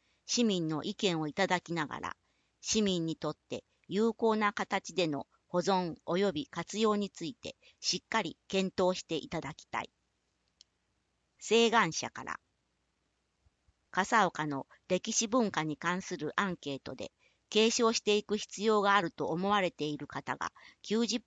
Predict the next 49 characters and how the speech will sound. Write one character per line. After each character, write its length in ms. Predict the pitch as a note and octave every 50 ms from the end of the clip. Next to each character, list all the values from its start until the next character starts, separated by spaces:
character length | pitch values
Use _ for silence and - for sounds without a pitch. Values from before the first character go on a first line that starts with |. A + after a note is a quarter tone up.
| _
パ 140 | - A3 A3+
ー 40 | A3+
セ 180 | - A#3+ G#3+ F#3
ン 80 | D#3
ト 180 | - - C3 C#3
を 100 | C3+ - -
超 100 | D#3+ D#3+
え 80 | D#3+ D3+
て 140 | - - D3
お 140 | C#3 C3 C3+
り、 160 | - - - _ _ _ _ _ _ _ -
笠 340 | - F#3+ F3+ - G#3 G3+ G3
岡 200 | - - F#3 F#3+
市 140 | - -
が 160 | - - - - - _ _ _ -
歴 260 | F3 F#3+ - - A3+
史 160 | - B3 B3
文 220 | G#3 C4 A#3 G3+ -
化 180 | - D#3 D#3
を 100 | D3+ D3
生 120 | D3 D#3+ -
か 160 | G3 F#3 F3+
し 100 | - -
た 160 | - G2+ -
ま 140 | C#3+ D#3 E3
ち 120 | - A#3
づ 140 | G3+ A#3 B3
く 160 | - F3+ E3
り 120 | C#3+ D3 D3+
を 100 | C#3+ D3
目 280 | D#3 E3 - - G3
標 200 | F#3 F#3+ F3 E3+
と 160 | - - E3+
し 80 | E3+ -
て 220 | - D#3 C#3 - _ -
挙 140 | F3 F3 F#3
げ 80 | G#3
ら 100 | G#3 G#3+ G#3
れ 100 | A3 G#3+
て 160 | - G#3 G3+
い 80 | G3+ F3+
る 120 | D3+ C#3+
通 160 | - - C#3 B2 B2+ -
り、 180 | - - - _ _ _ _ _ _ _ _ _ _ _ _ _ _ _
関 260 | - - F#3+ G#3+ G#3+ A3+
越 260 | G#3+ G#3 - - -
工 220 | - F#3 F3 D#3+
道 220 | D3+ D3 C#3 C3+ C3+
は 160 | C3 B2+